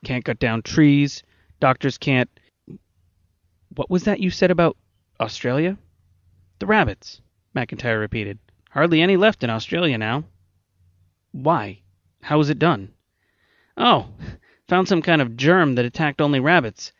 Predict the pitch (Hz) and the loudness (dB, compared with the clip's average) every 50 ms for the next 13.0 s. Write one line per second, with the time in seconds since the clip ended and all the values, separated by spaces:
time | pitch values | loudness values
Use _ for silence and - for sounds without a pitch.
0 | _ _ _ _ _ _ _ _ _ - 202 - 285 269 226 190 170 165 156 139 | _ _ _ _ _ _ _ _ _ -8 -4 -2 0 0 0 2 2 2 0 0
1 | - - - _ - 196 190 - 180 160 175 170 160 156 143 160 156 156 151 151 | -2 -8 -12 _ 0 2 2 2 2 2 2 2 2 2 2 2 2 4 4 2
2 | 147 147 143 139 - 160 160 - - 269 240 165 113 101 101 - - - - _ | 2 2 0 -2 -2 -4 -4 -4 -2 0 0 0 0 -2 -6 -12 -16 -20 -20 _
3 | _ _ _ _ _ _ _ _ _ _ _ _ _ _ _ - 147 165 165 - | _ _ _ _ _ _ _ _ _ _ _ _ _ _ _ 2 4 4 4 4
4 | 160 139 131 123 113 101 101 - _ _ _ _ _ _ _ _ _ - 139 117 | 2 0 0 0 -2 -4 -6 -10 _ _ _ _ _ _ _ _ _ -4 -4 -4
5 | 104 - - 107 101 - 110 101 98 101 _ _ _ _ _ _ _ _ _ _ | -4 -6 -10 -12 -8 -8 -8 -8 -8 -12 _ _ _ _ _ _ _ _ _ _
6 | _ _ _ _ _ - 147 160 160 160 160 156 151 160 151 143 - - 123 107 | _ _ _ _ _ 0 2 2 4 4 4 2 2 -2 -4 -4 -4 -4 -6 -6
7 | - - 104 98 101 110 _ _ _ _ _ _ _ _ _ _ _ _ _ - | -6 -10 -14 -14 -16 -20 _ _ _ _ _ _ _ _ _ _ _ _ _ -8
8 | 135 131 139 160 180 - - 190 175 156 175 175 165 156 147 - - 151 131 117 | -4 0 2 2 2 2 0 -2 0 2 2 2 2 0 0 0 0 0 0 0
9 | - 123 107 101 104 - - 151 143 151 151 - - - 170 160 147 131 131 139 | 0 -4 -6 -6 -6 -8 -6 -4 -4 -4 -6 -6 -4 0 0 2 2 2 2 4
10 | 160 165 165 180 170 - 175 151 156 160 - - 151 - 139 131 131 131 135 135 | 4 4 2 0 -2 0 0 0 0 0 0 0 -2 -2 0 0 0 0 0 0
11 | 131 131 135 135 135 135 127 127 113 117 120 117 117 120 - - 117 107 - 107 | 0 0 0 0 0 0 -2 -4 -4 -4 -2 -2 -2 -4 -6 -6 -8 -8 -10 -12
12 | 104 98 92 - - _ _ _ _ - - 170 170 160 147 120 - - - | -14 -14 -16 -16 -20 _ _ _ _ 0 4 4 6 6 4 2 0 -2 -10